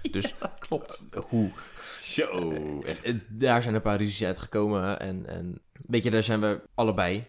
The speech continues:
Speaker 2: eh, voor aansprakelijk. Maar in die periode, daar moet ik wel weer gelijk aan denken. Om, op momenten miste ik daar wel heel erg een...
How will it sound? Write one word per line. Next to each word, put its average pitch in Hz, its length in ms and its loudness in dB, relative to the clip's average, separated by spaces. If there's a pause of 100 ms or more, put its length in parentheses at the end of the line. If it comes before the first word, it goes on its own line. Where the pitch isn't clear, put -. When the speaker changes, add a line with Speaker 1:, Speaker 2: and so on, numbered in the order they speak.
Speaker 2:
eh, 98 240 0
voor 101 80 0
aansprakelijk. 98 580 -2
Maar 92 380 0
in 117 180 0
die 110 120 4
periode, 117 360 6
daar 107 120 4
moet 117 120 4
ik 104 100 2
wel 110 120 6
weer 107 120 4
gelijk 101 260 2
aan 101 120 2
denken. 104 280 2
Om, 104 160 -4 (180)
op - 220 0
momenten 110 540 4
miste 110 260 2
ik 104 200 -4
daar 98 200 4
wel 104 140 4
heel 98 180 4
erg 92 260 0
een... 92 420 -2